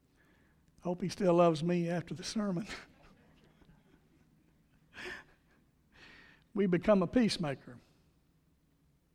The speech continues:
And Jesus said, "Blessed are the peacemakers,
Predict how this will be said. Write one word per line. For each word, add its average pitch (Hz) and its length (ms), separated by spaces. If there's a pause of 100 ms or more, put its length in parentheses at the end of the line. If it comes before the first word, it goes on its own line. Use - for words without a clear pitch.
(1040)
And 156 140
Jesus 170 380
said, 165 320
"Blessed 170 560
are 175 340
the 151 100
peacemakers, - 880